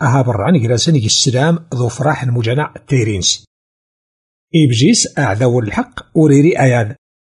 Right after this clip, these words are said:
ورذي تيري أذياني مدن ذا تمون ذو نثني هجقن، وجامون يجرسن خفج حق تيري. إذا بري جحيلت أها استتحوى يجمع صيت نسيد ربي إذفارت آدم.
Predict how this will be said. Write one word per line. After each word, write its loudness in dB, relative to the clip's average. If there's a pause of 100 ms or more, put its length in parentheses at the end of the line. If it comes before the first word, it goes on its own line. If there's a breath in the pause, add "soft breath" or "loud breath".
(880)
ورذي 4
تيري 2
أذياني 0
مدن 2
ذا 2
تمون 2
ذو -2
نثني 0
هجقن، -2 (480)
وجامون 4
يجرسن 2
خفج -6
حق -8
تيري. 2 (1080)
إذا 2
بري 2
جحيلت 0
أها -2
استتحوى -2
يجمع -4
صيت -2
نسيد -2
ربي -2
إذفارت -4
آدم. -2